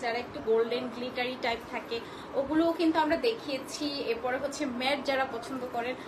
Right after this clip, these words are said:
দুইভাবেই কিন্তু আপনারা নিতে পারেন। একটু ম্যাট সুতোর যারা পছন্দ করে, হ্যাঁ, ম্যাট ম্যাট টাইপের, তারাও কিন্তু নিয়ে ফেলতে পারেন। ওকে, so এটাও একটু দেখে নেন, খুবই সুন্দর। ফুল শাড়িটাতে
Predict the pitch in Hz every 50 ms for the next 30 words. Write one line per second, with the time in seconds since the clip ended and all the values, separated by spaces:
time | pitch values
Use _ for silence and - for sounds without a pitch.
0 | - - - - 240 294 320 370 370 370 311 311 330 311 311 339 359 339 - 320
1 | 311 320 311 277 - - 277 277 269 254 - 254 233 233 233 240 247 - 294 262
2 | 254 240 220 226 220 - - - 285 - 330 330 311 285 226 247 226 226 220 214
3 | 208 214 - - - 233 214 214 - - 185 - - - - - 466 480 277 240
4 | 220 226 - 233 233 220 - - 202 185 180 - 196 190 - - - - - -
5 | 302 285 285 302 320 330 349 349 349 359 339 330 339 294 262 247 233 - - 214
6 | 196 - - - 190 185 190 185 - - 269 277 - 349 392 415 - 349 294 294
7 | 294 339 330 339 330 - 339 302 277 254 247 - - 294 311 427 480 466 - -
8 | 320 269 302 311 - - 302 277 - 330 415 480 - - 311 294 294 294 - 302
9 | 262 240 233 240 269 262 -